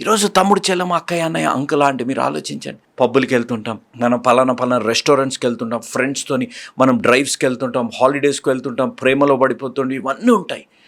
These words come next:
ఇవన్నీ ఉన్నప్పుడు మన జీవితంలో ఎంత సంతృప్తి ఉంది, ఎంత సంతోషం మన జీవితాల్లో ఉంటుంది?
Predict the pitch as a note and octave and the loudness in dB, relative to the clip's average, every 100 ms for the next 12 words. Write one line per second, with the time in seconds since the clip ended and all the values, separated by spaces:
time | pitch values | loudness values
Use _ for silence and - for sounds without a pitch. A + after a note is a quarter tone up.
0 | _ - F3 F3+ G3 B3+ A#3 A#3+ G3+ E3+ | _ -10 -2 -2 0 -2 2 0 2 0
1 | E3 - E3+ F3 F#3+ F#3+ F#3 C#3 D3 D#3 | 0 -2 -4 -2 -6 -4 -2 0 -2 -2
2 | D#3 D#3 D3 - C3+ C3 _ _ _ _ | -2 -4 -10 -10 -16 -16 _ _ _ _
3 | _ - B2 C3+ E3 - B2+ E3+ E3 E3 | _ -2 2 2 0 -2 -2 -2 -2 -2
4 | D3 C3+ A#2+ B2+ C3 C3 B2 A#2+ A#2 | -2 -4 -2 -4 -2 -4 -4 -8 -12